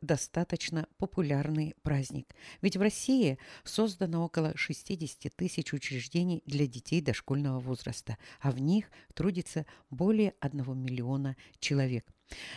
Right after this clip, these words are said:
Но и вчера такое торжественное мероприятие для работников, э, дошкольных учреждений прошло в Вагае, во Дворце культуры. Но, а перед его началом я побеседовала с директором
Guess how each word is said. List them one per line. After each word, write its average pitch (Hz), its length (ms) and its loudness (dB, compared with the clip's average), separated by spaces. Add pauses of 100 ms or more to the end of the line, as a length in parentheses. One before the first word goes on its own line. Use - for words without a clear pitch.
Но 220 340 8
и 165 240 2
вчера 151 480 2
такое 143 300 4
торжественное 143 640 0
мероприятие 139 840 0
для 135 380 2
работников, 139 800 -2
э, 135 380 0
дошкольных 135 680 0
учреждений 135 760 0 (240)
прошло 151 560 4 (260)
в 131 140 0
Вагае, 143 520 4
во 143 120 0
Дворце 127 440 -2
культуры. 160 540 -2 (220)
Но, 214 340 4
а 185 140 4
перед 156 320 0
его 151 240 2
началом 156 580 2 (240)
я 180 340 4
побеседовала 160 920 0
с 135 80 -4
директором 147 640 0